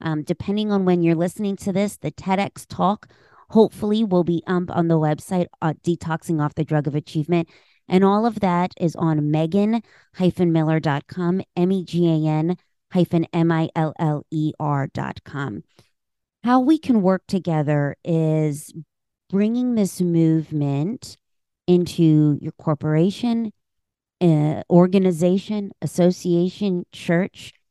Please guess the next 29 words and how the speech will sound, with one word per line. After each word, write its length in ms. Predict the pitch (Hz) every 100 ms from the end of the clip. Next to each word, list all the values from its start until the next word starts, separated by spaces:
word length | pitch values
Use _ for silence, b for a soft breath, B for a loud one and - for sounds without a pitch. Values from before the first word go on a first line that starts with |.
| _
schools. 500 | - - 185 185 196
I've 120 | 180
been 160 | 151 160
really 280 | 165 175 180
intrigued 440 | 180 - 165 160
lately, 360 | 170 170 175 165
doing 300 | 151 160 160
a 100 | 151
lot, 420 | 147 143 156 165 - _ _ _ _
uh, 300 | - 147 147 135
with 200 | 160 165
our 140 | 143
youth. 520 | 143 143 165 254 - _ _ _ _ _ _ _
The 120 | 151 165
youth 380 | 165 202 226
here 640 | - - 190 170 170 160 -
in 120 | 175
the 100 | 160
States 680 | 160 - - 165 151 - - -
is 180 | 147
really 560 | 151 151 165 180 180 175
struggling 440 | - 160 151 156
with 180 | 147 147
mental 300 | 147 139 151
health. 320 | 139 135 135 -
Eight 280 | - 175 170
out 160 | - 165
of 120 | 160
ten 440 | - 160 147 151